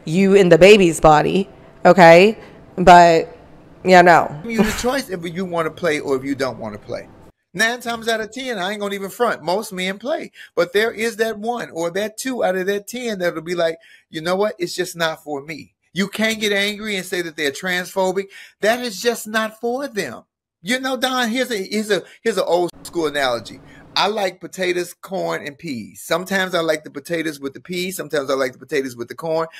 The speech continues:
Speaker 2: Sometimes I like all three on the same fork. And sometimes I want them separately. I have a choice.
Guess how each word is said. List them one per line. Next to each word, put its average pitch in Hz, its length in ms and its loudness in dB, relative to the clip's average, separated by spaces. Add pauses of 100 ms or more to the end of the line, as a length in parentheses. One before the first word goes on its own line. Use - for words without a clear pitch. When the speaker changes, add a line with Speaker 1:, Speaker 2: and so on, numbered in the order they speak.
(120)
Speaker 2:
Sometimes 160 420 -4
I 151 60 -2
like 139 260 -4
all 147 200 0
three 160 220 -6
on 131 120 -8
the 123 40 -12
same 131 220 -8
fork. 151 280 -6
And 139 160 -6
sometimes 175 520 -4
I 147 60 2
want 143 220 -8
them 139 120 -14
separately. - 600 -8 (340)
I 160 200 -2
have 165 180 -4
a 151 100 -4
choice. 151 720 -10